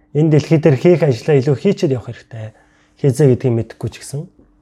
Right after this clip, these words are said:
Тиймээс Илч Паав бол хурдан эзний өмнө очимоор байна гэж Библи дээр хэд хэдүүд удаа хэлсэн байна. Тийм болохоор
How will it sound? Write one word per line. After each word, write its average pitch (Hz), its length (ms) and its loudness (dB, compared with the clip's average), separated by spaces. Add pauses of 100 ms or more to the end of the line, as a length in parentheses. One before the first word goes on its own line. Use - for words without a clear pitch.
(1400)
Тиймээс 160 320 4
Илч - 240 -2
Паав 175 240 6
бол 170 160 0
хурдан 190 320 2
эзний 202 320 4
өмнө 190 240 2
очимоор 165 400 -2
байна 156 320 -2
гэж 156 240 -6
Библи 156 320 2
дээр 190 400 2
хэд - 0 -
хэдүүд 190 160 2
удаа 139 160 -2
хэлсэн 113 320 -6
байна. - 160 -20 (2500)
Тийм 156 240 4
болохоор 127 480 -4